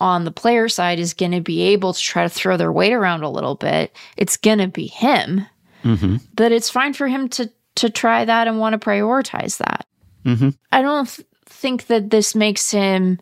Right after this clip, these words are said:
Speaker 1: you know, a dupe or uncompetitive or, or anything like that, in much the same way that I wouldn't find him deciding to be like, "You know what, I'm just outta here," to be calculating or
Speaker 2: Mm-hmm.
Speaker 1: cowardly or, you know,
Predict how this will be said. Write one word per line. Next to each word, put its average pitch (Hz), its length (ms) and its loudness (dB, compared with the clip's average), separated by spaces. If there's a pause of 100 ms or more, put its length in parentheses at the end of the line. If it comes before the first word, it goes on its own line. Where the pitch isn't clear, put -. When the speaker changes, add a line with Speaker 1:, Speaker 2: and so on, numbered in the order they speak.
(120)
Speaker 1:
you 214 160 4
know, 175 220 2
a 180 80 4
dupe 190 400 0
or 175 80 2
uncompetitive 185 960 0
or, 170 340 0 (400)
or 196 140 2
anything 196 320 2
like 214 300 0
that, 175 400 0
in 190 100 0
much 190 200 0
the - 100 -6
same 185 220 -2
way 180 120 2
that 175 140 2
I 175 100 2
wouldn't 175 400 -4
find 170 720 -2 (380)
him 180 500 0 (100)
deciding 180 600 0
to - 160 -6
be 175 180 0
like, 175 200 0
"You 208 60 2
know 214 140 4
what, 208 280 0
I'm 233 260 -2
just - 280 -6
outta 160 200 0
here," 170 420 -4
to - 220 -6
be 175 220 -4
calculating 180 920 0
or 165 500 -2 (340)
Speaker 2:
Mm-hmm. - 120 -2
Speaker 1:
cowardly 196 680 2
or, 175 600 0
you 185 160 0
know, 170 340 0